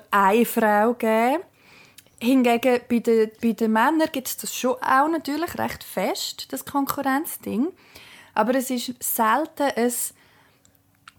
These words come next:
so ein krasses Abwerten vom Konkurrent da, sondern ich empfinde das auch oft so als,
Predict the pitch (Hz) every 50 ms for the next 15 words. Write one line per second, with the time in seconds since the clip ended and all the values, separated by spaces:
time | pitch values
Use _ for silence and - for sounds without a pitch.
0 | _ - - - 240 240 247 233 - - - 226 226 233 - 240 226 - - _
1 | 202 208 214 233 233 240 220 226 233 - - - 226 - - 233 214 202 - -
2 | 226 208 202 196 - - 220 202 196 196 190 196 226 269 311 - - - _ -
3 | 285 285 302 320 - 247 233 226 233 240 - - 240 240 - - - 233 254 262
4 | 233 - 269 254 240 233 226 - 220 - - - - 226 247 254 - 170 254 254
5 | - - - - 285 254 - 214 220 226 226 220 - -